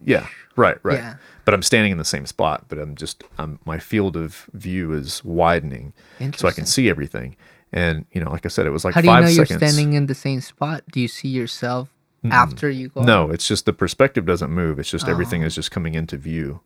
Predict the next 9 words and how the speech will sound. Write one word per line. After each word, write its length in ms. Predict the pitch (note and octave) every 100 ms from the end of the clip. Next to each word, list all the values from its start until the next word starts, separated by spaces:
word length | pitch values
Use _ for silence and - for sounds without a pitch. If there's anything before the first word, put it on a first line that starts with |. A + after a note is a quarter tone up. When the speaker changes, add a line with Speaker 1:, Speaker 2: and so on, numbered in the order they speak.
| _
Speaker 1:
a 40 | D#2
little 380 | E2 D2+ C#2 - -
more. 400 | D#2+ C2 A1+ - _
Speaker 2:
Interesting. 580 | C3 D3+ B2 - - - _
Speaker 1:
But 260 | F2+ E2 -
as 200 | A2 C3 B2
that 140 | G2+
happens 380 | G2 - F2 E2
for 380 | - D#2+ D2+